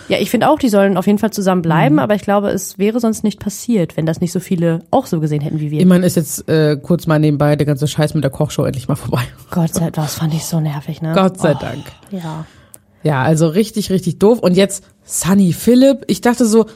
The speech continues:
Speaker 2: okay, dann sind sie jetzt zusammen, alles klar, gut, hab ich mich mit abgefunden, sind auch beide gleich langweilig, muss man auch sagen. Ähm, und jetzt ist es doch so ein bisschen noch in der Luft. Was,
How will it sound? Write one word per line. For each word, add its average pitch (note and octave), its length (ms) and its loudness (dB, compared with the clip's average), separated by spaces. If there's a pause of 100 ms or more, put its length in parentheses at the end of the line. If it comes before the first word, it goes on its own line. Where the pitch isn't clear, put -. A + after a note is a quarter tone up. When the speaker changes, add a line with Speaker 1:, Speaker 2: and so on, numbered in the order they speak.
Speaker 2:
okay, A3+ 300 2
dann F#3+ 160 2
sind G3 160 4
sie G3+ 80 4
jetzt E3+ 160 -2
zusammen, F#3 360 2
alles D#3 280 0
klar, A#3+ 260 2
gut, G#3 240 2
hab F#3 80 2
ich E3 120 -2
mich E3+ 120 2
mit D#3 80 0
abgefunden, F3+ 440 -2
sind D#3 180 0
auch D3+ 80 0
beide D#3+ 240 0
gleich D3+ 260 0
langweilig, G3+ 480 2
muss D3+ 140 0
man D3+ 100 2
auch G3 100 2
sagen. G#3+ 280 0 (440)
Ähm, D#3+ 520 -2 (160)
und F#3 120 2
jetzt G3+ 200 2
ist G#3+ 80 0
es F3+ 120 -6
doch G3 180 0
so F4+ 100 0
ein D4+ 80 6
bisschen G3+ 200 4
noch F3 120 2
in - 100 -2
der E3+ 80 2
Luft. D#3+ 300 0
Was, F#3 180 -2